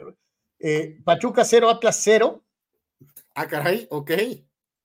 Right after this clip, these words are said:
Speaker 1: Empate a ce-, a cero, Pachuca y Atlas.
Speaker 2: Sí.
Speaker 1: Eh, y, y, pues, ahí está. Y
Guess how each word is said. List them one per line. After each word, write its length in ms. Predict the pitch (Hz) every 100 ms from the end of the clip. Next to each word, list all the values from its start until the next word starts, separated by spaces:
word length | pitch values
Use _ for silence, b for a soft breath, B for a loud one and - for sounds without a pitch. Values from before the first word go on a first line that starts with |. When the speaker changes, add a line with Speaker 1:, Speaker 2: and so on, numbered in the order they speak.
| _ _ -
Speaker 1:
Empate 400 | 131 196 196 202
a 40 |
ce-, 300 | - 214 214
a 100 | 151
cero, 440 | - 214 240 240 -
Pachuca 380 | 165 190 196
y 40 | 196
Atlas. 640 | 196 208 330 - - _ _
Speaker 2:
Sí. 260 | - 165 214 - _ _ _ _ _ _ _ _ _ _ _ _ _ -
Speaker 1:
Eh, 800 | 165 160 160 160 156 156 156 - _ _ _ _ _ _ _ _ _ _ _ _ _ _ _ _ _ _ -
y, 760 | 190 190 196 202 202 202 170
y, 60 | 160
pues, 300 | 156 165 180
ahí 80 | 170
está. 320 | - 139 -
Y 340 | 190 208 208